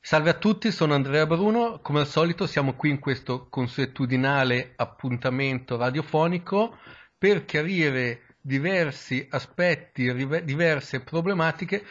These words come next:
che riguardano i paesi dell'est. Questa volta qui siamo qui per un argomento, un tema molto particolare che negli ultimi dieci anni ha avuto un successo strepitoso, entusiasmante, ovvero il servizio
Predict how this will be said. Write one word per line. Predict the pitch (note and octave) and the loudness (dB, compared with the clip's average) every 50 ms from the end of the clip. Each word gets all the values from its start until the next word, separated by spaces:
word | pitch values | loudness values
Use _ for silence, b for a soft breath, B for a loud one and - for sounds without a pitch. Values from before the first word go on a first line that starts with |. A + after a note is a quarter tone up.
| B B B | B B B
che | - G3+ | -4 -2
riguardano | A3 G3+ C#3+ C#3+ C#3+ C#3 C#3 C#3 | 0 2 2 4 4 4 2 0
i | C#3 B2+ | -2 -2
paesi | - C3+ B2 A#2 A2+ B2 | 0 0 0 0 -2 -2
dell'est. | B2 A2+ A2+ A2 A2 A2 - - - G#2+ - B B B B B B B B B - | -4 -4 -4 -4 -6 -8 -10 -8 -10 -10 -10 B B B B B B B B B -2
Questa | - C4 F#3 - - G3 | 0 0 0 0 -2 0
volta | F#3+ A3 G#3 G#3+ A#3 G#3+ | 2 2 2 2 -2 -2
qui | - - A#3+ C4 | 0 0 0 0
siamo | - - - F3+ F3 E3+ D#3 | -2 -2 0 0 0 0 0
qui | - - A#3 F3 | -2 -2 -4 -2
per | - E3+ | 0 0
un | E3 E3 E3 | 0 2 2
argomento, | E3 D#3 D#3 E3+ E3 E3 F#3 G#3 G#3+ G3 - - G3 G3+ | 2 2 0 0 0 2 2 0 0 -2 0 2 2 2
un | G#3 F#3+ D#3 C#3 C#3 - | 4 4 2 2 0 2
tema | - F3 F#3 F#3+ F3+ E3+ E3+ E3 - - | 0 2 2 2 2 2 0 0 -4 -4
molto | - C3+ C#3 D#3+ F#3+ G#3 G3+ F3 - - D3+ | -2 0 2 4 6 6 4 4 2 -2 -2
particolare | C#3 D3 C#3 C3+ - C#3+ - F3+ F3 E3 E3+ F3 F#3 G3 G#3+ G#3+ B B B B B | 0 0 -2 -2 -4 -4 0 2 4 6 6 6 4 2 0 -2 B B B B B
che | - E3+ | -2 0
negli | E3 E3 E3 D#3+ F3+ | 2 2 2 2 2
ultimi | G#3 F3+ F#3+ - D3+ D3 D3 | 0 0 0 0 0 0 2
dieci | C#3+ D#3+ F3+ F3 F3 - G#3 | 2 2 2 2 2 2 2
anni | F3 F3+ G3 G#3+ A#3 | 2 4 2 0 -2
ha | A#3+ - E3 | -2 0 0
avuto | D3+ D3+ D#3 F3+ F#3+ F#3 F3+ | 0 0 -2 -4 -4 0 0
un | E3+ C#3+ | 0 0
successo | - - D3+ C3+ - - E3 F3 F#3 E3+ - - D#3+ | 0 -2 -6 -4 -2 0 0 2 0 0 -2 -6 -6
strepitoso, | C#3 - - - D#3+ F3+ E3+ D#3 - - D3+ D3 D3 - F#3 F3 D#3+ C#3 A#2+ C3 C#3+ - - | -6 -6 -4 -2 0 0 0 -2 -2 -4 -6 -6 -2 0 2 2 2 2 2 0 -2 0 0
entusiasmante, | D3+ C#3+ C#3+ - D3+ C3 B2 C3 A#2 A2+ A#2 A2+ A2+ A#2 - - - - B B B B B B | -2 -2 0 0 -2 -2 0 -2 -2 0 0 -2 -2 -2 -6 -10 -14 -14 B B B B B B
ovvero | - G#3+ G#3+ F3+ E3 G3 G#3+ A3 A3+ A#3+ C4 C4 C4 B B B B B _ _ | 2 2 2 4 4 6 6 6 6 6 4 2 2 B B B B B _ _
il | - D3+ D3+ D3 | -2 0 0 0
servizio | C#3+ - F3 E3 D3 D#3 F#3 A3 G3 - - - G3+ G#3 A#3 A#3+ | 0 2 2 2 2 0 0 0 0 -2 -2 0 2 2 2 0